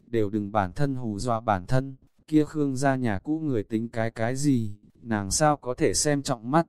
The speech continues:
trước mắt nhìn bất quá là ở giận dỗi. Phất phất dâu,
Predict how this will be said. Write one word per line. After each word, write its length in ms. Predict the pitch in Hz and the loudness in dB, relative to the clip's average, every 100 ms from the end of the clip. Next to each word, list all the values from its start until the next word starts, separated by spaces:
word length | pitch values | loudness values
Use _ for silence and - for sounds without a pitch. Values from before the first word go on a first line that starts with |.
| _ _ - | _ _ 0
trước 200 | 190 170 | 2 2
mắt 200 | 185 175 | 0 0
nhìn 300 | 143 113 104 | 2 2 0
bất 140 | 170 - | -2 0
quá 200 | 117 143 | -2 0
là 180 | 139 107 | 0 0
ở 180 | 98 | -2
giận 260 | 92 117 107 | 0 -2 -2
dỗi. 380 | 113 127 160 165 _ _ _ _ _ - | -2 0 -2 -4 _ _ _ _ _ -12
Phất 200 | 180 175 | -8 -8
phất 200 | - 170 | -6 -6
dâu, 440 | 160 151 147 143 | 0 2 2 0